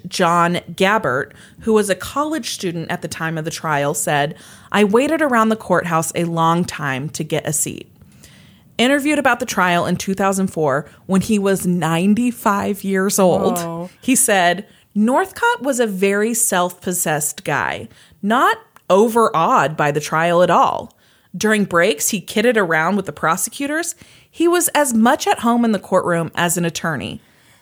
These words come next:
Speaker 1: but didn't know what he was doing legally.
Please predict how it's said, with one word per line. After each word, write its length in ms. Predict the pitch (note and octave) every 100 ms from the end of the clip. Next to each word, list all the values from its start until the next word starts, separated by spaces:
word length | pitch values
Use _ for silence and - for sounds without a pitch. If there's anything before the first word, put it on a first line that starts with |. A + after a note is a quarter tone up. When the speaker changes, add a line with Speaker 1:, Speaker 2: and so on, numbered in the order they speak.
| _
Speaker 1:
but 240 | A#3 A3+ -
didn't 260 | G#3+ A#3
know 120 | A3 A3
what 100 | G#3+
he 80 | G#3+
was 200 | G#3+ F3
doing 480 | F#3 C#4+ D#3+ D3+
legally. 600 | E3+ C#4 D#3 - - G#3